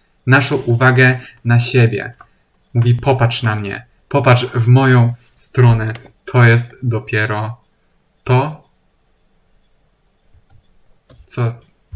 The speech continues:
nie wiem. <laughs> "Bo jak Feniks z popiołu znowu wstaje, znowu wstaje". To jest powtórzenie. Również, nie, to jeszcze nie tu, gdzie ja to widziałem. Mniejsza. "Bo jak Feniks z popiołu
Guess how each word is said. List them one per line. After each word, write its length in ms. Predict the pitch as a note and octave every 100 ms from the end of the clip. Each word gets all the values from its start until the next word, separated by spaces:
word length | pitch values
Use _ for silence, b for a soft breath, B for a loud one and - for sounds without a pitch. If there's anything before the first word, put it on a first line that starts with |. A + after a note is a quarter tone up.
| - - - -
nie 140 | A#2 G#2
wiem. 180 | G2+ G#2 _ -
<laughs> 1200 | - - - _ _ _ - - - - _ -
"Bo 100 | B2
jak 180 | C3 B2
Feniks 360 | D3 C3+ A#2+
z 40 | -
popiołu 420 | A#2+ C3 C3 B2
znowu 340 | A#2 C3 B2+
wstaje, 400 | B2 - C3 B2+
znowu 300 | A#2 B2+ C3
wstaje". 340 | B2 - B2 A#2
To 100 | A#2
jest 160 | -
powtórzenie. 840 | - C3+ - B2+ B2 B2+ G#2 G2 _ B B B
Również, 600 | C#3 F3 F3+ F3 - _ _ _ _ - _ _ _ _ _ _ - -
nie, 200 | B2+ G#2+
to 120 | A2+
jeszcze 260 | A2 - A2+
nie 100 | A2
tu, 260 | - A2 A#2+ B2
gdzie 120 | A#2
ja 80 | A2
to 120 | A2+
widziałem. 360 | A2 A2+ A#2+ - - _
Mniejsza. 640 | A#2 A2+ G#2+ A#2 - A#2 A#2+ _ _ _ _ - B B B A#2+ _ _ _ _ _ _ _ _ _ _
"Bo 100 | A#2+
jak 140 | B2+ B2
Feniks 340 | C#3 C3+ B2
z 40 | -
popiołu 520 | B2+ B2+ B2+ B2